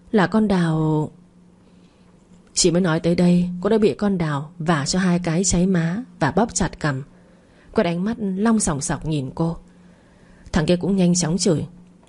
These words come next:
"Mày có câm mồm đi không? Muốn mất mạng hả con chó?" Và nhanh như cắt, hắn lại giáng miếng băng keo vào miệng của Tuyết Nhi. Cô bất lực, chỉ còn biết bật ra những tiếng ú ớ.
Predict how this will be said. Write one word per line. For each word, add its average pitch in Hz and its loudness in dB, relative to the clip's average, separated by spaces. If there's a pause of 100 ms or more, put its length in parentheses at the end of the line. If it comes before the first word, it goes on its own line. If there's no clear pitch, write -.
(600)
"Mày 170 0
có 185 2
câm 233 4
mồm 160 2
đi 165 -2
không? 175 -6 (360)
Muốn 180 2
mất 294 0
mạng 220 2
hả 170 -6
con 180 -2
chó?" 180 -4 (1600)
Và 160 2
nhanh 165 2
như 160 2
cắt, 202 -2 (460)
hắn 190 2
lại 160 2
giáng 165 0
miếng 165 2
băng 185 2
keo 180 4
vào 143 2
miệng 135 0
của 135 -2
Tuyết 202 0
Nhi. 165 2 (840)
Cô 220 4
bất 247 2
lực, 170 -2 (200)
chỉ 185 -2
còn 151 0
biết 233 0
bật 170 0
ra 185 0
những 185 0
tiếng 175 2
ú 175 0
ớ. 180 0